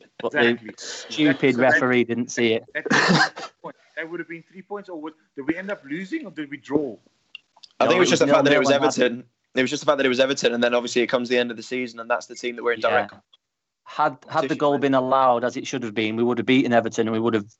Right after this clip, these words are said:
Speaker 1: s-, survived with Everton going
Speaker 2: That's
Speaker 1: down.
Speaker 2: what I'm saying. So, so we actually drew the game, but we were, if the goal
Speaker 1: Correct.
Speaker 2: was allowed, we would have won the game. So we would have had two points extra. Okay.
Speaker 1: Correct.
Speaker 2: Yeah, exactly that. But yeah, for
Speaker 1: But your
Speaker 2: me,
Speaker 1: debut
Speaker 2: it was, sorry, for me, it was, uh,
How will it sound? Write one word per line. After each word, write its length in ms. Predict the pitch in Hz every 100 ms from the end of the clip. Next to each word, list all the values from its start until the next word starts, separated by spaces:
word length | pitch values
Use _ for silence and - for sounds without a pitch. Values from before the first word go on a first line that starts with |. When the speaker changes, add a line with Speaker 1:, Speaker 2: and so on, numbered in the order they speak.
| _
Speaker 1:
s-, 120 | - -
survived 640 | - 117 131 123 110 -
with 160 | 127 117
Everton 300 | 120 110 123
going 220 | 120 113 107
Speaker 2:
That's 140 | 117 113
Speaker 1:
down. 20 | 107
Speaker 2:
what 100 | - -
I'm 60 | - _ - 139
saying. 40 |
So, 220 | 123 156 139
so 140 | 147
we 120 | 143
actually 300 | 151 - 165
drew 300 | 117 139 175
the 100 | 156
game, 420 | 120 120 151 196 - _
but 140 | 123 123
we 80 | 127
were, 180 | 135 -
if 100 | 139 -
the 80 | 123
goal 180 | 131 135
Speaker 1:
Correct. 200 | 113 123
Speaker 2:
was 200 | 127 123
allowed, 100 | 110
we 80 | 113
would 180 | 113
have 100 | 120
won 180 | 110 123
the 60 | 120
game. 180 | 110 101
So 160 | 117
we 120 | 110
would 80 | 117
have 80 | 113
had 140 | 113 110
two 60 | 120
points 240 | 113 110 110
extra. 280 | 101 - - _ _ 110
Okay. 180 | 107 - _ -
Speaker 1:
Correct. 300 | 117 110 98
Speaker 2:
Yeah, 40 |
exactly 400 | 92 95 - -
that. 100 | 87 - _ - -
But 120 | 131
yeah, 160 | 180 151
for 220 | 170 170
Speaker 1:
But 100 | 127
your 160 | 147 143
Speaker 2:
me, 120 | 156
Speaker 1:
debut 220 | 175 175 143
Speaker 2:
it 140 | - _ _ _ _ - _ _ _
was, 80 | -
sorry, 220 | 143 107
for 180 | - 131
me, 160 | 151 165
it 100 | 151
was, 140 | 143
uh, 100 | 143